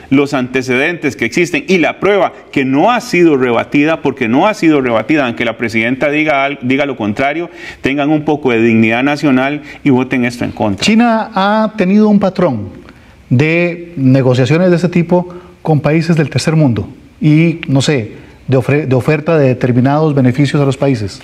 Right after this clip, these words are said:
Speaker 1: Sí, este, hay personas, me decían recientemente que hay al menos catorce países africanos,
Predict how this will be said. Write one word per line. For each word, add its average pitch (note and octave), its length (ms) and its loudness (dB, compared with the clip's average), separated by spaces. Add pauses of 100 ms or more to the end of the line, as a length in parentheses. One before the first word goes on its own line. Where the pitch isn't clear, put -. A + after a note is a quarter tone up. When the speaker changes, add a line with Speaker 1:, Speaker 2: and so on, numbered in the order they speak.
(140)
Speaker 1:
Sí, F#3+ 500 -2
este, A#2+ 840 -2
hay D3+ 680 -2
personas, F3 760 -2
me C3 160 2
decían C3+ 400 -2
recientemente D#3+ 960 -2
que B2+ 340 0
hay C#3 240 0
al B2+ 120 -2
menos D3+ 280 0
catorce F3+ 540 -4
países C#3 420 0
africanos, D#3 720 -4